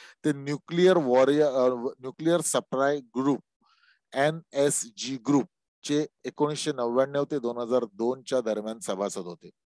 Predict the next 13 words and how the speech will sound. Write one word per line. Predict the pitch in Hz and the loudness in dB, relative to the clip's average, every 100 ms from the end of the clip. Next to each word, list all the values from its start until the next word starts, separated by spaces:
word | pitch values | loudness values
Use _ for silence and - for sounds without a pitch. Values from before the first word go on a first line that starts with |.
| _ | _
वयम | 101 139 151 117 90 _ - - _ 214 | 2 6 6 4 -2 _ -20 -20 _ -2
या | 143 - - | -2 -2 -8
किशोरवयीन | 135 - 180 180 156 147 156 139 | -6 2 4 6 4 4 -2 -12
मुलांसाठी | 123 123 127 123 127 107 135 143 - | -2 0 0 0 -2 -2 -4 -4 -2
दर्जेदार | 117 110 113 135 147 151 | 0 0 0 2 4 2
मराठी | 131 113 117 - 135 | 0 -2 -2 -2 -6
वाचन | 120 101 98 131 143 | 0 0 0 -4 -6
साहित्याचे | - 107 113 - 117 98 123 | -2 -2 -2 -2 -6 -4 -8
सल्लागार | - 107 104 110 113 120 127 | -4 -4 -2 0 0 0 -2
मंडळातही | 113 104 104 107 104 107 113 | -4 -8 -2 -2 -2 -8 -8
त्यांचा | 101 95 107 | -8 -8 -10
सक्रिय | 107 90 - 98 101 | -8 -12 -12 -10 -8
सहभाग | - 160 135 90 101 | -10 -16 -12 -8 -8